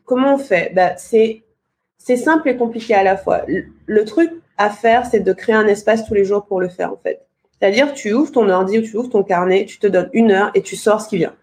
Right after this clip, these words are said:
Et ça, et le, ça va pas être bon, ça va pas être bien, ça va pas être genre le truc qui va révolutionner la Terre.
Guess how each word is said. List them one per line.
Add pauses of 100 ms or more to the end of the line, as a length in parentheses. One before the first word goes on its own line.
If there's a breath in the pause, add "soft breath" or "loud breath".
(960)
Et
ça,
et
le,
ça
va
pas
être
bon,
ça
va
pas
être
bien,
ça
va
pas
être
genre
le
truc
qui
va
révolutionner
la
Terre.